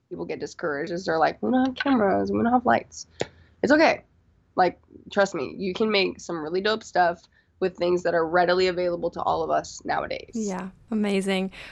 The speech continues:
Speaker 2: Well, would you have any other advice for performers who may also be interested in taking up videography alongside their dancing career?
Speaker 1: Yeah, I say try it. I would say that, you know, one of the biggest things I learned coming out here is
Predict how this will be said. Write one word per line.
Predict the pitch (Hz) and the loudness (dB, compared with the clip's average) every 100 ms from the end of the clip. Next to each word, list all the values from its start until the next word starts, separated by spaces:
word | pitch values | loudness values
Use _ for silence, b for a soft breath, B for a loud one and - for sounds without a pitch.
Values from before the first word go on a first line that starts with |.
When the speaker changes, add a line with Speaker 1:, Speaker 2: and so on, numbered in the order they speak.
| B | B
Speaker 2:
Well, | 240 240 | 4 6
would | 262 269 | 6 2
you | 269 | 0
have | 294 277 | -2 0
any | 262 | -2
other | - 233 233 | 0 2 2
advice | 214 214 196 196 196 196 | 2 0 0 0 0 -2
for | - | -4
performers | 190 190 - 196 185 190 | -4 -4 -2 0 0 -2
who | - 196 180 180 - | -2 -2 0 -2 -2
may | 190 185 | -4 -2
also | 180 226 - | 0 0 0
be | 175 170 | 0 0
interested | 170 - 175 170 | -4 -6 -6 -4
in | 170 | -4
taking | 175 180 170 | -6 -4 -6
up | 175 | -4
videography | 175 170 185 311 233 156 160 | -2 0 0 -2 -4 -4 -4
alongside | 160 160 165 - 170 165 | -4 -6 -8 -8 -8 -6
their | 170 165 | -6 -6
dancing | 170 - 175 | -6 -8 -10
career? | - 175 175 202 _ | -8 -6 -6 -8 _
Speaker 1:
Yeah, | 220 339 - - | 0 2 2 2
I | 214 | -2
say | 277 359 | 0 -4
try | - 214 247 175 | -2 0 2 0
it. | - _ - | -8 _ 2
I | 208 214 | 2 2
would | 226 233 | -2 -12
say | - 208 202 202 196 | -6 -2 -2 -2 -4
that, | 185 185 185 175 - - | -4 -2 -2 -4 -10 -6
you | 202 | -4
know, | 160 | -2
one | 175 202 | 2 2
of | |
the | 226 | 2
biggest | 190 190 208 202 | 0 0 0 0
things | 202 196 | 0 2
I | 190 | 0
learned | 175 175 180 180 | 0 0 2 0
coming | - 190 180 | -2 -2 2
out | 170 160 208 | 4 4 0
here | 220 208 233 233 b b b b b _ - | -2 0 -2 -6 b b b b b _ -2
is | 190 208 196 180 175 185 - | 4 6 6 4 0 -6 -14